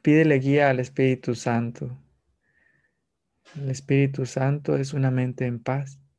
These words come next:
para que te ayude a encontrar una respuesta que vaya a lo profundo. Por favor, ve a lo profundo. Puedes, puedes hacerlo. Tú puedes hacerlo.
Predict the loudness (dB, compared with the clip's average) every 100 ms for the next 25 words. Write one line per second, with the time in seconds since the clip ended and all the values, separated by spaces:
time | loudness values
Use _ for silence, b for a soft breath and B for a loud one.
0 | _ _ _ _ _ _ _ _ _ _
1 | _ _ -6 -4 -4 -4 -4 -4 -4 -2
2 | 0 2 2 0 -2 -4 -6 0 2 0
3 | -4 -4 -2 -2 -6 -2 -2 -2 -4 -6
4 | -8 -8 -2 0 0 0 -4 -4 -2 -4
5 | -6 -6 -6 -8 -8 -4 -2 -4 -10 _
6 | _ _ _ _ _ _ _ _ _ _
7 | -8 -4 2 4 4 4 _ _ _ _
8 | _ _ _ 0 2 4 0 -2 -6 -6
9 | -8 -6 -8 -4 0 2 0 -4 -4 0
10 | 2 0 -4 -6 -10 -10 -4 -4 -2 -4
11 | -4 -10 -16 -20